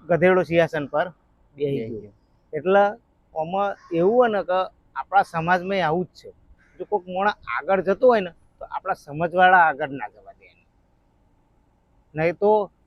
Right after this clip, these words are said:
Speaker 1: ખરેખર પેલા ગધેડાને તો કોઈને રોક્યો જ ના, સીધો જતો રહ્યો. એટલે સમાજ જ સમાજને આગળ નહીં આવવા દે.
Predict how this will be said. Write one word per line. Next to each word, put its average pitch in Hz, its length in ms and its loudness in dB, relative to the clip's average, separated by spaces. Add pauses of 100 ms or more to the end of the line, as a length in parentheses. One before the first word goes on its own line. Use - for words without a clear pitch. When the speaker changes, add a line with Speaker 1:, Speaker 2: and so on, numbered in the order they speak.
Speaker 1:
ખરેખર 180 400 -2
પેલા 185 180 -2
ગધેડાને 165 460 0
તો 180 80 -4
કોઈને 175 260 -2
રોક્યો 180 360 -4
જ - 20 -12
ના, - 200 -20 (680)
સીધો 139 220 -8
જતો 160 320 -4
રહ્યો. 139 100 -4
એટલે 175 280 -2 (500)
સમાજ 160 340 2
જ 226 160 2
સમાજને 175 480 -2
આગળ 127 240 -6
નહીં 113 280 -16
આવવા 92 140 -18
દે. - 100 -20